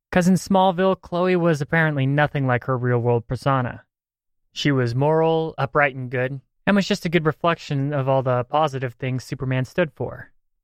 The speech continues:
So to the fans, it would be like Mother Teresa turning out to be some kind of child abuser or something. Some fans have even reacted in outrage, saying they should boycott everything Smallville even.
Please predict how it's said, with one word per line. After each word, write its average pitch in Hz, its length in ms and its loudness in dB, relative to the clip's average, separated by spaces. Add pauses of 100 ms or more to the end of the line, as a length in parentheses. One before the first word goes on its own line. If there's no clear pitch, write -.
So 175 200 4
to - 180 0
the 156 100 2
fans, 170 460 0
it 160 40 2
would 156 120 -2
be 147 120 0
like 143 220 0
Mother 139 240 0
Teresa 143 600 -2
turning 135 300 0
out 131 160 -2
to - 80 -10
be 139 160 0
some 131 220 -2
kind 127 240 0
of 113 160 -4
child 139 400 0
abuser 120 420 -6
or 117 100 -4
something. 127 520 -4 (640)
Some 202 240 2
fans 143 320 0
have 139 100 -4
even 131 180 -2
reacted 127 460 0
in 120 80 -4
outrage, 127 720 -4 (240)
saying 147 500 2
they 143 140 2
should 131 280 -8
boycott 147 460 0
everything 147 440 -4
Smallville 139 600 -2
even. 117 320 -12